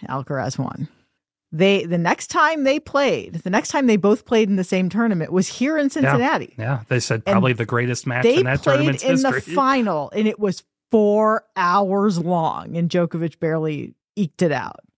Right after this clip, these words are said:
Speaker 1: What was great about a-, afterwards, he looked at Alcaraz and he said, "Man, you never give up." And Alcaraz said, "Spanish never say die." <laughs> And, and Djokovic looks at him with his wry smile on his face. He goes,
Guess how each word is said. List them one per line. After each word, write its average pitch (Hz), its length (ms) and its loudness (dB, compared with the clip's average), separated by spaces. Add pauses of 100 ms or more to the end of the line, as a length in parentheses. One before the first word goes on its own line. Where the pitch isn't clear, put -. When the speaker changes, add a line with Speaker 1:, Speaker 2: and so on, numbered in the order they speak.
(400)
Speaker 1:
What 190 120 4
was 202 160 4
great 220 340 2
about 170 520 0
a-, - 140 -8
afterwards, 165 600 0
he 180 80 -2
looked 175 260 0
at 170 60 2
Alcaraz 160 560 0
and 151 80 -4
he 175 60 2
said, 160 220 0
"Man, 180 260 0
you 202 100 4
never 175 300 2
give 151 260 -2
up." - 280 0 (500)
And 196 140 2
Alcaraz 190 560 2
said, 190 320 -2
"Spanish 214 500 0
never 214 300 2
say 208 240 2
die." 170 500 0
<laughs> - 60 -20 (280)
And, - 580 0 (300)
and 311 160 0
Djokovic 226 480 0
looks 220 200 -2
at 214 220 2
him 226 160 2
with 196 160 -2
his 180 120 -8 (100)
wry 180 220 2
smile 175 400 2
on 151 60 -6
his 160 80 -10
face. 175 160 -4
He 170 80 -6
goes, 175 200 -4